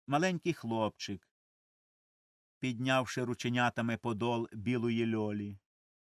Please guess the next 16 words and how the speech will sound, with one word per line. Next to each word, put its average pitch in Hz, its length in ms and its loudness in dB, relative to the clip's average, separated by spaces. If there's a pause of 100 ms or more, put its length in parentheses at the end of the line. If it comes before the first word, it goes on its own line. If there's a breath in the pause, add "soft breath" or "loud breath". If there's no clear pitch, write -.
(300)
послухав 165 680 -2
звуки 98 580 -2 (600)
і 160 120 4
широко 156 460 4
розкрив 147 500 2
заспані 123 580 4
великі 123 540 2
очі, 113 540 -2 (280 soft breath)
а 113 160 4
в 101 80 -6
тих - 240 0
очах, 185 520 0
як 110 260 0
у 135 80 -4
чистій 123 580 0
воді 113 540 2